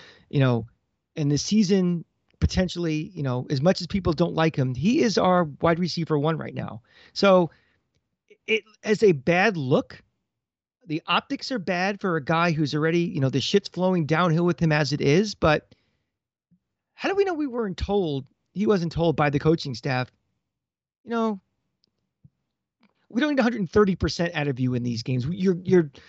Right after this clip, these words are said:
you have your roster spot. You have your starting spot. We have, we expect things from you. This is gonna happen from you." And, but unfortunately, we all see it, and we're looking for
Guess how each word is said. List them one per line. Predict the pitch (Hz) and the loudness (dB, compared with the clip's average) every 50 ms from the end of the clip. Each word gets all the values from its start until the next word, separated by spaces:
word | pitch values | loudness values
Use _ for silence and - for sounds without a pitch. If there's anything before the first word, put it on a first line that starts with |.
| - _ _ _ | -20 _ _ _
you | - 180 185 143 | 2 2 2 2
have | - - 208 226 233 190 | 2 2 2 4 4 6
your | 220 185 | 4 4
roster | 143 165 170 147 - - 151 | 4 2 -2 -2 -4 -8 -10
spot. | - - - 156 - - | -10 -8 -6 -8 -6 -6
You | 170 160 143 | -6 -8 -8
have | 127 - - 196 214 185 | -8 -4 -2 -2 -2 0
your | 185 190 | -2 -4
starting | 160 - - 139 139 135 139 139 | -4 -4 -4 -4 -4 -4 -6 -8
spot. | - - - 147 151 | -8 -6 -6 -6 -6
We | 156 143 139 | -4 -2 -2
have, | 151 170 180 | -2 -2 -4
we | 175 | -6
expect | 151 - - - - 220 233 - - | -8 -8 -10 -4 -2 -2 -2 -2 -2
things | 170 160 156 143 - | -4 -4 -4 -4 -6
from | 147 143 | -6 -6
you. | 139 139 | -4 -4
This | 139 185 - 254 | -6 -6 -6 -8
is | 220 - | -4 -2
gonna | 240 226 180 | -2 -2 -2
happen | - 143 143 139 135 147 143 | -2 0 -2 0 0 -2 -4
from | 131 - 143 135 | -2 -2 -2 -2
you." | 143 147 135 135 135 - _ _ - - - - - - _ - | 0 0 0 0 -2 -4 _ _ -20 -20 -20 -20 -20 -20 _ 2
And, | 185 185 196 208 | 2 2 4 2
but | 175 214 | 0 0
unfortunately, | 208 208 202 - 294 311 - - 214 190 165 160 160 165 151 - - | 0 0 -2 -2 -4 -4 -2 -2 -4 -2 0 0 0 -2 -4 -6 -8
we | 135 139 180 214 226 | -2 0 0 0 0
all | 196 180 170 185 - | 0 0 0 0 0
see | 156 - - - 226 190 139 | -2 -4 -2 -2 0 0 -2
it, | 131 - _ | -2 -4 _
and | - 160 165 | 2 4 4
we're | 170 175 | 4 2
looking | 180 196 190 - 185 160 | 2 0 2 2 0 0
for | - | 0